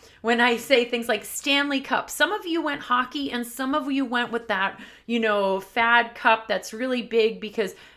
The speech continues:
um, it's cost a lot of money. Actually, veterinary professionals aren't buying Stanley Cups. You can't afford to do so. But you know what I'm talking about. So what does that feel like?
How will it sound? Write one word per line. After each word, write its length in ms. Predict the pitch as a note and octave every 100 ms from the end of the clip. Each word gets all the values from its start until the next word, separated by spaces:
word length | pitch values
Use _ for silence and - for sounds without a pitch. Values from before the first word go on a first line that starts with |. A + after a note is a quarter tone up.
| -
um, 320 | G#3 F#3 F3 -
it's 220 | G3+ -
cost 320 | - A3 -
a 40 |
lot 160 | G#3+ G3
of 60 | G3
money. 220 | F#3+ -
Actually, 300 | A#3+ - A3
veterinary 420 | G#3+ F4+ C#4+ F3
professionals 560 | - - C#3 - D#3 D3+
aren't 180 | - -
buying 280 | C#3+ D3+
Stanley 300 | D#3+ D#3+ D#3+
Cups. 260 | F3+ C4+ -
You 40 |
can't 200 | - D#4+
afford 260 | D#4+ D4+ C4+
to 60 | B3+
do 160 | D#4+
so. 200 | C#4+ - - - -
But 200 | C#4+ C4+
you 120 | D#4+
know 100 | F#4
what 120 | F4+
I'm 120 | D#4+ C#4
talking 400 | E4+ - B3+ F3+
about. 380 | E3+ - -
So 100 | -
what 140 | D4+ F4+
does 100 | F#4
that 260 | F4 -
feel 220 | C#4 D4 C#4+
like? 340 | F3 -